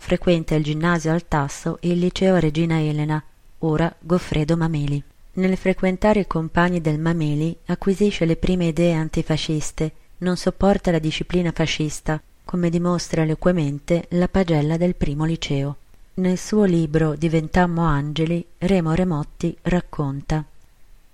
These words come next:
"Un giorno in classe Massimo e Giovanni Carbone, alzatisi in piedi a proposito di una corbelleria fascistoide detta dal solito professore di mezza tacca,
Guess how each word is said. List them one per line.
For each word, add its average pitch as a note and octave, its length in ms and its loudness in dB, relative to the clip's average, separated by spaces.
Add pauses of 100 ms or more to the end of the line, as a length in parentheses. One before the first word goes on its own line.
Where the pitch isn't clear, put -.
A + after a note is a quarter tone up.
(120)
"Un F#3+ 220 -2
giorno E3 400 2
in F3 180 -4
classe E3 680 0
Massimo E3+ 560 -2
e D3+ 80 -2
Giovanni D#3+ 440 0
Carbone, D3+ 640 -2 (320)
alzatisi E3 600 -2
in D3+ 160 -6
piedi D3+ 540 -2
a D#3+ 100 -2
proposito E3 640 -2
di D3 80 -4
una D3+ 160 -2
corbelleria D#3 800 0
fascistoide D3 920 -2
detta D#3+ 360 -2
dal D3 160 -2
solito D#3 360 -2
professore D#3 680 -2
di C#3+ 100 -4
mezza D3 340 -2
tacca, D#3+ 520 -2